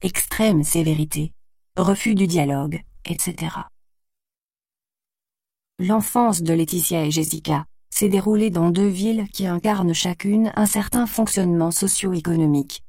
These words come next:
et dont elles ont tiré un profit inégal. Nantes, une des métropoles de la France marchande dynamique, riche en emplois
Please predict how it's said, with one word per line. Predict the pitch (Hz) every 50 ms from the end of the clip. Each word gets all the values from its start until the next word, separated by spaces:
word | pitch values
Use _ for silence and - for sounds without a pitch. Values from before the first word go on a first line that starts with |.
| - - -
et | 202 185
dont | 185 214 214
elles | 208 214 202 185 185
ont | 185
tiré | 185 - 196 175 175 202
un | 202 175
profit | 156 - 190 180 - - 214
inégal. | 214 196 190 185 185 175 165 156 156 139 147 151 139 - - - - _ _ _ _ _ _ _ _ _ _ _ _ _ _ -
Nantes, | 190 185 170 160 160 208 - - - - - _ _ _ _ _ _ _ _ _ -
une | 180 175 170 165
des | 156 156
métropoles | 156 160 156 - - 156 170 175 165 160
de | 151 151
la | 139 135
France | - - - 160 156 151 151 -
marchande | 156 151 151 - - - - 165 156 156 151 147 127 -
dynamique, | 151 156 156 147 135 135 135 170 202 - - - - - - _ _ _ _ _ -
riche | 165 160 196 208 202 - -
en | 165 160 160
emplois | 156 151 151 - - 160 160 165 175